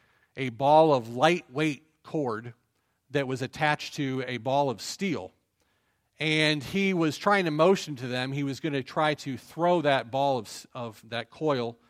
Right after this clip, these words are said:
from the Vestal over to where they were at on top of the Arizona. They,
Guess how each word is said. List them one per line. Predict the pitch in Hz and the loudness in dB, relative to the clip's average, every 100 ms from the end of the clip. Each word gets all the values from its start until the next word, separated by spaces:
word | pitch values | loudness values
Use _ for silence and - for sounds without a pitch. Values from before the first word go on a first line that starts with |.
| _ _ _ _ _ | _ _ _ _ _
from | - 165 156 | 2 4 4
the | |
Vestal | 127 175 170 - 156 139 | 6 6 4 0 -2 2
over | 175 175 156 | 4 4 2
to | - 160 | 0 0
where | 147 151 | 4 4
they | 139 | 4
were | 127 131 | 4 4
at | 139 | 2
on | 113 110 | 2 -2
top | 127 123 | -4 -2
of | |
the | 107 | -6
Arizona. | 110 113 104 131 107 98 _ _ _ _ _ _ _ _ _ _ _ _ _ _ _ _ - | -6 -6 -8 -10 -12 -16 _ _ _ _ _ _ _ _ _ _ _ _ _ _ _ _ 4
They, | 160 214 214 190 | 8 10 10 6